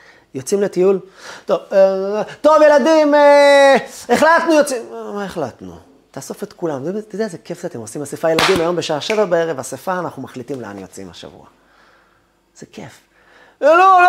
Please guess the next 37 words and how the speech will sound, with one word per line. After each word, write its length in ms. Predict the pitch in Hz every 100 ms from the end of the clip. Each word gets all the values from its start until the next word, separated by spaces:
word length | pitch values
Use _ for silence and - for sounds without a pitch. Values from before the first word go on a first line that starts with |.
| 339
יכול 140 | 339 339
בשבע." 400 | - 311 269 247 214
"באיזה 220 | 247 247
שעה 140 | 220
אתה 100 | 202
יכול, 200 | 151 156
מותק 280 | 147 143 135
שלי? 320 | - 131 123 -
בוא 140 | 175 233
נחליט 260 | 226 185
ביחד, 340 | 147 175 180 175
בוא 100 | 196
נשב 300 | 190 180 143
ביחד, 440 | 180 208 208 214 208 - - -
אנחנו 300 | 143 127 139
רוצים." 300 | 127 123 147
מי 80 | 208
שלא 180 | 226 214
רוצה, 320 | 208 - 233
לא 80 | 233
חייב 180 | 247
לבוא. 240 | 233 240 143 - -
הכל 120 | -
בסדר. 420 | 240 - 117 110 254 - - - _ _ _
לא 140 | 135 165
להיבהל, 380 | 220 175 160 156 - -
לא 100 | 131
להילחם 500 | 262 254 - 240 214
על 100 | 180
זה, 280 | 147 160 139
זה 140 | 123
שחרור. 680 | 151 - 123 165 233 170 - - - - - _
ואתם 400 | 175 190 240 240 226 -
נותנים 480 | 156 156 202 208 175
מערכת 400 | 139 156 165 151
שותפות 840 | 135 - - - - 185 165 -
ביתית. 520 | 120 104 - 82 _